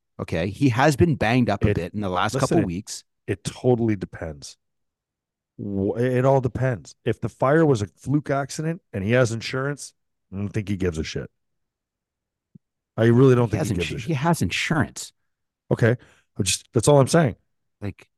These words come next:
Speaker 2: I, I don't, I don't, all I'm saying is, but if there's more to it, if something, if something happened and this, this was, uh, this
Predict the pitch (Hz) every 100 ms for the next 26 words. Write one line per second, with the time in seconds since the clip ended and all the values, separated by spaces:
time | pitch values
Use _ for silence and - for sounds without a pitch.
0 | _ - 131 127 135 139 123 135 120 123
1 | 139 131 - 156 135 104 - 104 - 139
2 | 127 107 107 110 123 - 127 151 104 135
3 | 120 120 110 - _ _ _ - - 139
4 | 123 127 110 104 98 _ _ _ - 107
5 | 117 - 151 165 - _ _ _ _ _
6 | _ _ _ _ - 117 113 - - 113
7 | 107 120 110 85 98 92 92 92 - _
8 | _ _ 110 -